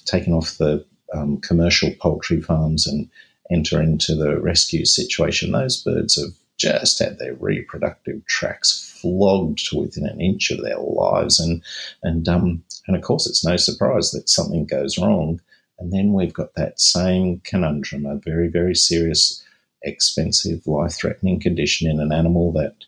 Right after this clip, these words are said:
people really care an immense amount about, and, um, they are difficult to manage, Brendan.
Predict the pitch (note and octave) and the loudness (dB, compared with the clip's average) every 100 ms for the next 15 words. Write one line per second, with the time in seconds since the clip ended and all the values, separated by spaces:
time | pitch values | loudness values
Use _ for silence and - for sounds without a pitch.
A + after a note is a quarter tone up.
0 | _ _ _ - D#2 D2+ - D2+ F2 F2+ | _ _ _ -4 -4 -2 -2 2 2 0
1 | - - - F2 E2+ D#2 D#2 D#2+ D#2+ - | -4 -10 -2 0 2 0 0 0 0 0
2 | F#2 F2 D2+ D2+ C#2+ D2 - _ E2+ D2 | 0 2 0 0 -2 -4 -6 _ -6 -2
3 | D2+ C#2+ D2+ D2+ D2 D2+ E2+ E2 E2+ D#2 | -2 -2 -2 -2 -2 -2 0 2 2 -2
4 | - D#2+ F2 D#2+ D2 - - D2 D2 D2 | -4 -4 -4 -4 -4 -4 -4 -4 -4 -4
5 | - D2+ C#2+ D2 D2+ | -8 -10 -10 -8 -12